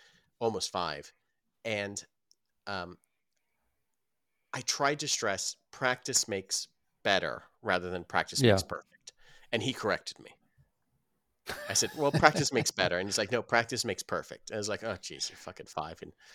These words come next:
Speaker 1: like, I understand
Speaker 2: <laughs>
Speaker 1: that, that, yes, you've probably been taught this idea of being perfect or whatever, but, like,
Speaker 2: Yeah.
Speaker 1: I'm gonna, I'm not gonna tell him you're never gonna get there in whatever you do. But just,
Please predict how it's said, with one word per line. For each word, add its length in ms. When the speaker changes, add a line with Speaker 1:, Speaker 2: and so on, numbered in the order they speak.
Speaker 1:
like, 220
I 100
understand 460
Speaker 2:
<laughs> 20
Speaker 1:
that, 80
that, 100
yes, 240
you've 160
probably 260
been 200
taught 460
this 180
idea 460
of 280
being 240
perfect 460
or 20
whatever, 380
but, 160
like, 160
Speaker 2:
Yeah. 100
Speaker 1:
I'm 100
gonna, 160
I'm 100
not 140
gonna 140
tell 160
him 80
you're 80
never 200
gonna 180
get 200
there 160
in 160
whatever 280
you 140
do. 220
But 300
just, 300